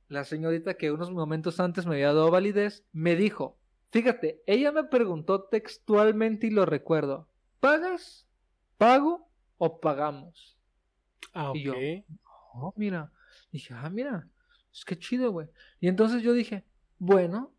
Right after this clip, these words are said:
Speaker 1: se ofreció, y dije, "Mira, yo pongo este billete y tú pon lo que haga falta". Yo habiendo pagado más de la mitad de la cuenta, yo.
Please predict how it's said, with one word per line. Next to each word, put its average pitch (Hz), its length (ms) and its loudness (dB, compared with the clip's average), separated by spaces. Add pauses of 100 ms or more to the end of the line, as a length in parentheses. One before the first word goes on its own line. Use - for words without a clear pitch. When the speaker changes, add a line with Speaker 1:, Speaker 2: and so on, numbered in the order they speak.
(360)
Speaker 1:
se - 160 -4
ofreció, 202 720 -4 (1040)
y 185 120 0
dije, 170 320 -6
"Mira, 170 280 -6 (440)
yo 208 160 0
pongo 254 240 4
este 247 220 -2
billete 202 640 -2 (720)
y 196 120 -2
tú 190 240 0
pon 185 220 0
lo 190 100 -4
que 196 100 -4
haga 196 180 -4
falta". - 500 -2 (160)
Yo 175 260 4
habiendo 233 520 4
pagado 160 400 0
más 190 360 -4
de 240 80 -4
la 226 100 -6
mitad 151 260 -6
de 151 80 -4
la 156 160 -6
cuenta, 190 380 -4
yo. 190 180 -20